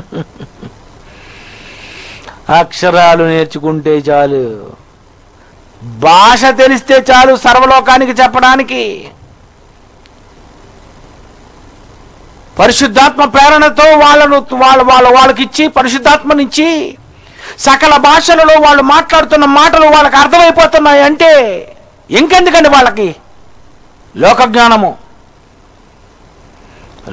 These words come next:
లోక జ్ఞానమును దేవుడు వెర్రితనముగా చేశాడు అన్నప్పుడు ఏమన్నా మా నాన్న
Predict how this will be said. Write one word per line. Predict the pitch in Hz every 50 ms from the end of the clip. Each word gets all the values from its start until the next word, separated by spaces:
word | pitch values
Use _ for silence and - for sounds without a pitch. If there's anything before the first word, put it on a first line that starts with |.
| 95 92 104 120 139 143 151 160
లోక | 170 175 202 214 226 226 - 220 220
జ్ఞానమును | 214 190 196 196 196 208 214 226 240 247 254 254 254 254 247
దేవుడు | 240 190 233 233 247 262 262 269 262 254 240 233 226 226 226
వెర్రితనముగా | 240 254 262 277 294 294 - - 269 254 262 277 277 277 269 285 269 262 - - - - - - - - - 269
చేశాడు | 285 320 359 339 - 339 339 330 330 330
అన్నప్పుడు | 311 302 294 285 285 277 220 269 247 247 240
ఏమన్నా | 233 233 226 226 220
మా | 214 202 190 185 190 190 196 202
నాన్న | 202 208 202 208 220 254 269 277